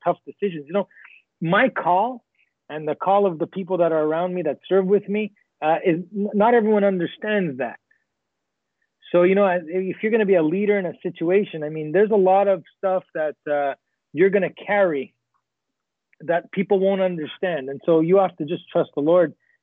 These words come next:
in it. Now, what happened was, I mean, we, we, we got to work right away. I mean, we, I went to see the city council. I think I met with them about eight or nine times. And it was tough. Like, I, I kind of felt, maybe, uh, going back to Moses, although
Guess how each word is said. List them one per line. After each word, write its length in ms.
in 200
it. 100
Now, 260
what 160
happened 440
was, 260
I 100
mean, 220
we, 200
we, 280
we 160
got 240
to 60
work 280
right 160
away. 320
I 80
mean, 300
we, 360
I 120
went 160
to 160
see 80
the 200
city 240
council. 380
I 80
think 160
I 60
met 200
with 120
them 160
about 280
eight 180
or 60
nine 300
times. 400
And 160
it 200
was 280
tough. 220
Like, 220
I, 240
I 80
kind 240
of 140
felt, 280
maybe, 340
uh, 100
going 240
back 220
to 60
Moses, 380
although 400